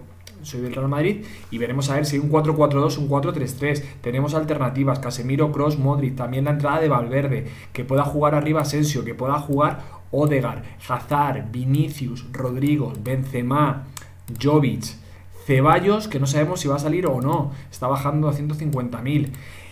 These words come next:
Luego, caso Mendy, Marcelo, algún día jugará Marcelo, no jugará Mendy, entonces, gastarse, a, a Fede Valverde, siete millones ciento cincuenta mil, gastarse siete millones ciento cincuenta mil en un jugador que a lo mejor nos juega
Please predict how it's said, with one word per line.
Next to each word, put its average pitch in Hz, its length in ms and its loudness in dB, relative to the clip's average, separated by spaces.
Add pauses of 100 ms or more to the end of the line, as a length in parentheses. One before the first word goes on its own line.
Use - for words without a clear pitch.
(120)
Luego, 135 420 6
caso 139 240 0
Mendy, 156 380 2
Marcelo, 151 520 2
algún 135 280 0
día 170 160 4
jugará 135 340 0
Marcelo, 143 480 0
no 123 120 0
jugará 156 340 2
Mendy, 135 480 0
entonces, 139 540 -4 (720)
gastarse, 156 640 0
a, 131 100 -2
a - 240 -6
Fede 156 220 0
Valverde, 143 340 2
siete 143 220 -2
millones 156 220 0
ciento 156 200 -6
cincuenta 143 300 -2
mil, 131 140 -2
gastarse 139 640 -2
siete 160 300 -4
millones 156 220 -4
ciento 156 180 -2
cincuenta 143 260 -4
mil 151 120 0
en 127 60 0
un 120 80 -4
jugador 147 280 2
que 127 80 -4
a - 20 -6
lo 113 80 -8
mejor 113 280 -8
nos 147 120 -4
juega 147 300 0